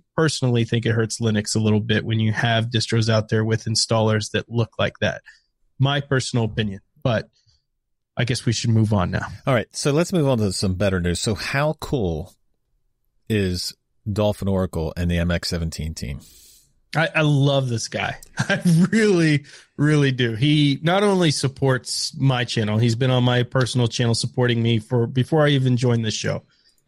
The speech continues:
Speaker 1: uh, when I did an M X, uh, based release and things like that. But he still continues to support content that's out there. He shows up on your Saturday shows,
Speaker 2: Yep.
Speaker 1: uh, occasionally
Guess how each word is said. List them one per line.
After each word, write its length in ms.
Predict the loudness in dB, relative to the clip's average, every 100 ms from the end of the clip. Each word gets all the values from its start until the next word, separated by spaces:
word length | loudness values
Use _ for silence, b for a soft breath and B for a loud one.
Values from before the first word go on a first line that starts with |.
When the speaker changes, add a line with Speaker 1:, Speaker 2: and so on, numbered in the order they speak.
| 0
Speaker 1:
uh, 220 | 2 0 2
when 120 | 2
I 120 | 2
did 180 | 2 2
an 140 | 0
M 200 | 0 0
X, 440 | 2 0 -2 -2 0
uh, 220 | 2 2
based 380 | 0 -2 0 0
release 420 | 2 2 0 -2
and 80 | -2
things 200 | -2 0
like 220 | 0 0
that. 200 | -4 -6 b b b -2
But 100 | 0
he 100 | 0
still 280 | 0 0 2
continues 680 | 0 0 0 2 2 0
to 80 | -2
support 580 | 0 -2 0 0 0 -2
content 460 | -2 -2 -2 -4 -4
that's 200 | -6 -2
out 160 | -2 -2
there. 160 | 0 2
He 160 | 2 0
shows 340 | 2 2 2
up 240 | 0 -2 -2
on 160 | 0 2
your 120 | 0
Saturday 520 | 0 0 0 0 0
shows, 560 | 0 0 0 0 -2 -8 _
Speaker 2:
Yep. 160 | -4 -4 -2
Speaker 1:
uh, 220 | -2 0 0
occasionally 560 | 0 0 0 0 -2